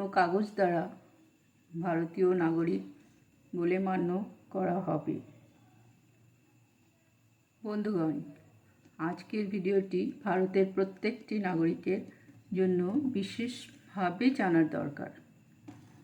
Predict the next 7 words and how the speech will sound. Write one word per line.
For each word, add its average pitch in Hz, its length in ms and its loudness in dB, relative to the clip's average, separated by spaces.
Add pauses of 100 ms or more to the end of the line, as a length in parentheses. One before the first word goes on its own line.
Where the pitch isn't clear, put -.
(400)
বিশেষ 220 320 -4 (100)
করে 175 220 2 (840)
ভারতের 180 480 -2 (720)
হর 220 240 0 (160)
বর্গ 196 300 6 (140)
মহিলার 196 480 2
জানা 185 320 2